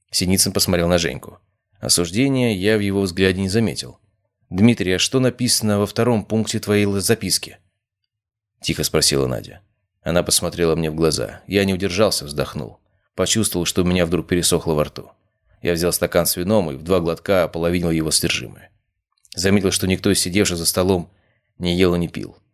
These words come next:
Они выжидающе посматривали на меня и на лист бумаги в моей руке. Я сказал, не глядя в свои записи: "Во втором пункте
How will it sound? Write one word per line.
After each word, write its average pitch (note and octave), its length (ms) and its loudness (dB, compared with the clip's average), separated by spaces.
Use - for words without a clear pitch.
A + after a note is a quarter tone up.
Они F2 200 0
выжидающе G2 500 2
посматривали G2 560 0
на F#2 60 0
меня F#2+ 280 0
и F#2+ 40 0
на F#2 80 -2
лист F#2 200 -2
бумаги F#2 340 0
в D#2 40 -8
моей E2+ 200 0
руке. E2 380 -6
Я - 240 0
сказал, F2+ 600 0
не F#2 160 0
глядя F2 320 2
в - 40 -2
свои F2+ 200 0
записи: - 520 -2
"Во F2 200 -2
втором F#2 380 0
пункте F#2 500 -2